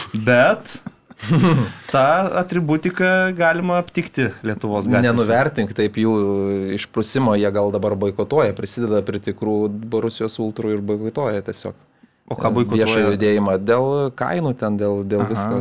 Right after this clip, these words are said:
Speaker 2: sto-, stovėsena. Aš noriu dar perduoti linkėjimus į Anykščius. Teko po ilgos labai pertraukos išbėgti ant žalios vejos, futbolo vejos.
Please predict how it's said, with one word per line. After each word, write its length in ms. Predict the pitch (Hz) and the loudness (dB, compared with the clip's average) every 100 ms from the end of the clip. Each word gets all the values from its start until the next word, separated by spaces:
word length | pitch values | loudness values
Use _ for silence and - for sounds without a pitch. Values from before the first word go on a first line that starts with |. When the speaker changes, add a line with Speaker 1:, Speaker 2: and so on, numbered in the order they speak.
| 98 | -6
Speaker 2:
sto-, 360 | - - 104 101 | -12 0 2 2
stovėsena. 680 | 101 117 107 107 110 101 98 | 0 0 0 0 0 -2 2
Aš 260 | 120 131 139 | 2 2 4
noriu 220 | 131 135 | 2 4
dar 140 | 120 | 2
perduoti 420 | 117 120 131 127 113 | 4 2 2 0 -2
linkėjimus 480 | 104 117 123 117 - | 0 2 2 -2 -2
į 100 | 110 | 0
Anykščius. 440 | 131 143 - 87 - 92 98 98 | 0 -2 -6 -10 -8 -8 -8 -2
Teko 360 | 110 117 110 104 - - - - _ | -2 0 0 0 -2 -10 -20 -20 _
po 160 | 117 | 0
ilgos 480 | 113 107 107 135 135 | 2 0 0 0 0
labai 220 | 110 113 | -4 -2
pertraukos 680 | 113 117 123 120 117 - - - | 0 0 0 0 -2 -2 -10 -14
išbėgti 680 | - 113 98 107 127 131 135 - | -6 -6 -2 0 0 0 -4 0
ant 380 | 120 117 104 - | 0 0 -4 -10
žalios 880 | 113 98 104 107 107 120 110 - - | -10 -4 0 0 2 2 2 -2 -12
vejos, 600 | 101 104 107 107 104 - | -8 -4 0 0 -2 -8
futbolo 400 | 110 101 101 101 | -8 -4 -4 -2
vejos. 400 | 104 110 120 | -2 0 0